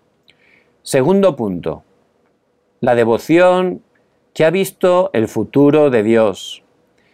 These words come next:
el horario absoluto. Jocabed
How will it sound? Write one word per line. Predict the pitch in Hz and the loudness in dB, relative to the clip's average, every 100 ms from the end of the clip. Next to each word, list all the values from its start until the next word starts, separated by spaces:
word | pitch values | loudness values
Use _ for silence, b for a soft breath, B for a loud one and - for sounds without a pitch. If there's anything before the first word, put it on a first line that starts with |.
| _ _ - | _ _ -4
el | 123 | -2
horario | 113 127 170 185 190 190 | 0 0 0 0 0 0
absoluto. | 117 113 - 107 110 92 - 78 _ _ _ _ _ _ _ _ _ _ _ _ | -4 -6 -6 -2 -2 -2 -10 -16 _ _ _ _ _ _ _ _ _ _ _ _
Jocabed | 135 127 123 160 196 190 190 | -4 0 0 2 2 2 0